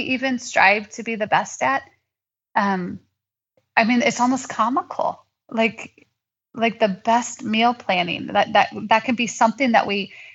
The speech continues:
at the end of the day, hang our hat on. And I just think that there's not a lot of freedom. There's not a lot of grace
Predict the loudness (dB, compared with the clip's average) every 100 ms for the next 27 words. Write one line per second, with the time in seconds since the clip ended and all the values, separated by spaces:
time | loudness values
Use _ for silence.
0 | _ 0 2 4 2 4 4 4 2 2
1 | 0 4 4 4 4 2 4 4 2 2
2 | -2 -2 -4 -8 -4 -4 2 0 2 0
3 | 0 -2 2 2 2 0 -6 -6 -4 -2
4 | -2 -2 0 2 6 6 6 4 0 2
5 | 2 0 -8 -14